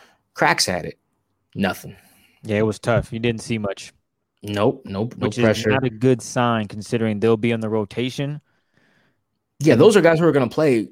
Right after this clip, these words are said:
Speaker 1: on Sundays.
Speaker 2: And you
Speaker 1: Maybe not
Speaker 2: mentioned they were
Speaker 1: start,
Speaker 2: going up
Speaker 1: but they'll
Speaker 2: against
Speaker 1: play.
Speaker 2: the s-, yeah, they were going against the starters, and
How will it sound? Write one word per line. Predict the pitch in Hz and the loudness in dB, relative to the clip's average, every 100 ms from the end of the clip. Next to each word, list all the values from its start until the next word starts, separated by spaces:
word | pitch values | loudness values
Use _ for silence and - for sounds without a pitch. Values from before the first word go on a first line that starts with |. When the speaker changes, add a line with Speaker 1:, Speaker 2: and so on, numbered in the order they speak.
| - | -14
Speaker 1:
on | 87 123 | -10 -6
Sundays. | 113 123 95 - - - | -2 -2 -4 -14 -18 -10
Speaker 2:
And | 131 | -4
you | 123 | 0
Speaker 1:
Maybe | 131 160 | 2 4
not | 120 | 2
Speaker 2:
mentioned | 107 | 0
they | 117 | 4
were | |
Speaker 1:
start, | 151 117 | 2 2
Speaker 2:
going | 120 120 | -2 -2
up | |
Speaker 1:
but | 113 110 | -4 -2
they'll | 113 | -4
Speaker 2:
against | 110 | -2
Speaker 1:
play. | 120 | -4
Speaker 2:
the | 101 | -4
s-, | - - - | -8 -18 -8
yeah, | 139 113 98 | -4 -2 -2
they | 110 | -2
were | 110 | 0
going | 117 117 | 0 -2
against | 113 | -4
the | 107 | -6
starters, | 101 120 120 101 98 | -2 0 2 0 -4
and | 98 95 92 | -6 -10 -14